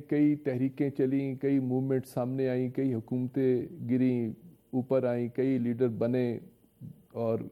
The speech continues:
کمزور ہوئے۔ کل کے اس فیصلے پہ جو پی ٹی آئی کی طرف سے ایک reaction آنا چاہیے تھا، کیا وہ اس توقع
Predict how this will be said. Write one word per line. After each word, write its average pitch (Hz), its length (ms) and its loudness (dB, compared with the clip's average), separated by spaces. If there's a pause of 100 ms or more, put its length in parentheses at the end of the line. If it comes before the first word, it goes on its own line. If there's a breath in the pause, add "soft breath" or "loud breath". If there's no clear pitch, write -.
(120)
کمزور 127 440 2
ہوئے۔ 120 260 0 (1300 soft breath)
کل 220 200 2
کے 226 260 -6
اس 214 160 -8
فیصلے 185 460 0
پہ 180 560 4
جو 143 200 -2
پی 156 280 -2
ٹی 156 220 0
آئی 180 300 0
کی 175 180 -10
طرف 160 300 -2
سے 165 160 -2
ایک 156 160 -2
reaction 147 920 0
آنا 127 280 -2
چاہیے 113 380 2
تھا، 107 340 -6 (720)
کیا 180 340 2
وہ 196 460 4
اس 175 240 -8
توقع 147 520 -2